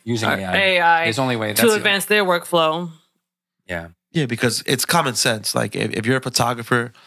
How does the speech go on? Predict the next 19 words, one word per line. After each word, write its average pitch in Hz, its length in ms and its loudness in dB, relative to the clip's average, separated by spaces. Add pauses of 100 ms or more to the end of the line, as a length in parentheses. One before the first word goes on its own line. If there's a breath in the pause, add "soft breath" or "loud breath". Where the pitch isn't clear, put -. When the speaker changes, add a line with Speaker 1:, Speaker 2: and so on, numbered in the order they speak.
(280 soft breath)
Speaker 3:
and 110 220 -2
you 110 140 0
see 107 560 0 (580)
a - 40 0
silhouette, 110 500 0 (100)
like, 101 160 -2
it's 101 120 0
pretty 107 200 0
obvious. 90 420 -4 (200)
Speaker 1:
Mm-hmm. 95 260 -4 (720)
Speaker 3:
Why 135 240 2
is 120 120 -4
it 107 40 -10
that 113 200 0
every 123 220 0
time 113 340 0
I 101 340 -2 (360)
sent 107 380 2
them 95 240 -2